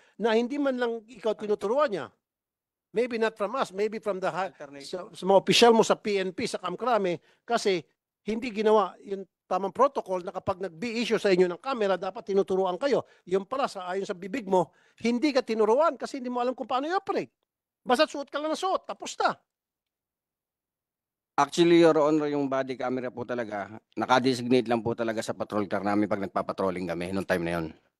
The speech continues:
Speaker 1: Kaya nga, nakadesignate sa patrol car, pero at least man lang,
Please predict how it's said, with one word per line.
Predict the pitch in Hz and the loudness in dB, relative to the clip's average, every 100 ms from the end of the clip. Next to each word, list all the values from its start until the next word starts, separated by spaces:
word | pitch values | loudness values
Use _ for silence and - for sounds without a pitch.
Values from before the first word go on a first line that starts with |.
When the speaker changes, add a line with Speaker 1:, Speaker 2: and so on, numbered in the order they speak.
| _ _ _ _ _ _ _ _ _ _ _ _ _ | _ _ _ _ _ _ _ _ _ _ _ _ _
Speaker 1:
Kaya | 196 208 185 165 | 6 8 8 6
nga, | 165 185 190 147 - | 2 0 0 -2 -8
nakadesignate | 160 160 147 165 175 160 170 | -16 -14 -12 -12 -6 -4 -4
sa | - | -6
patrol | 170 - 156 139 | -6 2 4 4
car, | 180 151 | 2 0
pero | - 175 | 0 0
at | 196 180 180 | -2 -4 -6
least | 180 | -6
man | 190 196 185 | 0 2 4
lang, | 156 143 | 2 0